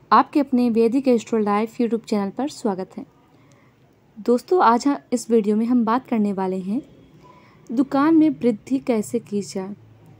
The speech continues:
किस प्रकार से हमारे दुकान में ग्राहक आए और हमारी इनकम अच्छी हो जाए।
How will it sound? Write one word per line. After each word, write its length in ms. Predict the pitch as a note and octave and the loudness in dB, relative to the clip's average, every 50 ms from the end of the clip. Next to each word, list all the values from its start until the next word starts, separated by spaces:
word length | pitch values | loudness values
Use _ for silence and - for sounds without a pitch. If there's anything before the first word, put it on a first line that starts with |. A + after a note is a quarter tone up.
| - | -4
किस 160 | - C#4+ - | -4 -4 -4
प्रकार 420 | - - B3+ A#3 - A3 G#3+ A3+ A#3+ | -2 -4 -4 -4 -2 -2 -2 -2 -4
से 200 | A#3 - - B3+ | -4 -4 -4 -2
हमारे 340 | B3 A#3 A3 G#3+ G#3 G#3 G#3 | -2 0 -2 -2 -2 -2 -2
दुकान 380 | - G#3+ G#3 - G#3 G3+ G3+ | -2 -4 -4 -4 -6 -6 -4
में 180 | G3+ G#3 A3+ A3+ | -4 -6 -6 -4
ग्राहक 460 | G#3+ G#3 F#3+ F3+ F3 G#3 G#3 - - | -4 -4 -4 -4 -6 -8 -8 -8 -10
आए 260 | F#3+ F#3+ F#3+ F#3+ G3 - _ _ _ - _ - - - - | -10 -10 -10 -10 -12 -14 _ _ _ -20 _ -20 -20 -8 -2
और 140 | - A3 A#3+ | 0 0 2
हमारी 340 | B3 B3+ A#3 A#3 A3+ A#3 B3+ | 2 0 0 0 0 0 -2
इनकम 400 | - A3 A3 G#3 G3 B3 B3 B3+ - | -2 -2 -4 -4 -4 -4 -6 -6 -6
अच्छी 360 | - G#3+ - - - - G#3+ G3+ | -8 -8 -8 -8 -8 -4 -4 -4
हो 160 | F#3+ G3 F#3 | -4 -4 -6
जाए। 260 | F3+ G3+ F#3 F#3 G3+ | -6 -8 -10 -10 -12